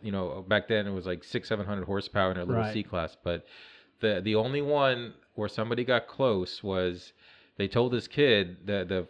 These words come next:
Speaker 1: um, he was being trained. They said, "Hey, take the car. I need you to get up to at least seventy.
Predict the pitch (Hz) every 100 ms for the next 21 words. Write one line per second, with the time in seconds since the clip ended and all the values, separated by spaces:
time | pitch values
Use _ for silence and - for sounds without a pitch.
0 | _ - 95 87 87 - _ - - 113
1 | 101 104 92 143 131 101 - 98 143 123
2 | - 127 123 131 127 120 107 113 113 113
3 | 110 110 107 101 104 - 95 110 131